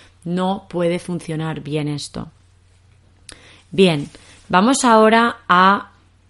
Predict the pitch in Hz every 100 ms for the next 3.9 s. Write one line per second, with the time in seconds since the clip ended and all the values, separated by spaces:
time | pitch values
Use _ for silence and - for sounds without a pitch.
0 | - 214 214 196 190 - 226 247 202 220
1 | 196 175 165 - 196 - 190 - 165 147
2 | - 170 170 180 180 170 - - - _
3 | - 165 156 - - 165 - 156